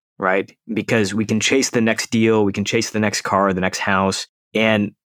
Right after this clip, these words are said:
what we realize more often than not is that it gives us a temporary feeling of, like, joy, and then we're off to what's next. And for me,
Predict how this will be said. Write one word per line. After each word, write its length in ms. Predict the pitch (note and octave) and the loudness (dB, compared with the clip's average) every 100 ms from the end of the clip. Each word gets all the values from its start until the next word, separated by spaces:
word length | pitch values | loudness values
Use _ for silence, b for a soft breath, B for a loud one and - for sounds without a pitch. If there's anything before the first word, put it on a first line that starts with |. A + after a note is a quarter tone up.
| _ | _
what 200 | A2+ A2 | -2 0
we 120 | A2 | 0
realize 720 | G2+ B2 C#3 A2 F#2+ F#2 F2+ | 0 2 4 4 4 2 0
more 240 | G2 G2 G2+ | 0 0 2
often 280 | G2 G#2 G2 | 2 0 -2
than 180 | F#2+ | 0
not 340 | G2+ G2 F#2 - | 2 2 2 0
is 120 | F#2 | -4
that 80 | F#2 | -4
it 80 | F2+ | -2
gives 160 | F#2+ | -2
us 140 | F#2 G2 | -2 -4
a 60 | |
temporary 540 | - A2+ G#2+ G#2+ G2+ F#2+ | -4 -2 0 2 2 0
feeling 480 | - G#2+ A2 G#2+ | 0 0 2 2
of, 400 | F2+ F2 F2 - | 2 0 -2 -4
like, 280 | F2+ F2+ - - | -2 -2 -4 -2
joy, 420 | G#3 F3+ F#3 E3+ _ _ _ - | 0 2 0 -2 _ _ _ 0
and 220 | A2 G#2+ | 2 2
then 100 | G#2 | 2
we're 180 | G2+ G2+ | 4 4
off 140 | F#2+ | 2
to 220 | - G2 F2+ | 0 -2 0
what's 300 | F2 E2+ F#2 | -2 -4 -6
next. 400 | - - - - _ _ - | -8 -8 -12 -14 _ _ -2
And 280 | B2 B2+ A2+ _ - | 2 2 0 _ -4
for 100 | B2 | 0
me, 440 | C#3 G#3+ C#3+ A#2 | 2 2 2 0